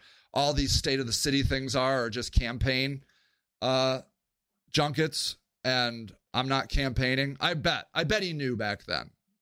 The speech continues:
He's just like, "No way. I'm not doing it. I don't need this stress. I don't like doing these. I'm not doing it."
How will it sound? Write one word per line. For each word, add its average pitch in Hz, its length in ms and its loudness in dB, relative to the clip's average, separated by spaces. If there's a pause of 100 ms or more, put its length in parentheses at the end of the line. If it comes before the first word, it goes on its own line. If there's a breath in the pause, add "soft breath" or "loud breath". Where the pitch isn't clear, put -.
(120)
He's 110 100 -20
just 107 220 -8 (120)
like, - 140 -6 (160)
"No - 160 -12
way. - 240 -14 (120)
I'm 98 100 -10
not 82 240 -10
doing 78 260 -14
it. 73 80 -10
I 82 80 -2
don't 95 220 -10
need 107 200 -8
this 120 140 -10
stress. 135 460 -2
I - 20 -4
don't 95 160 -8
like 110 220 -4
doing 143 260 -4
these. 147 220 0
I'm 113 100 -4
not 123 260 0
doing 139 280 -2
it." 95 120 -8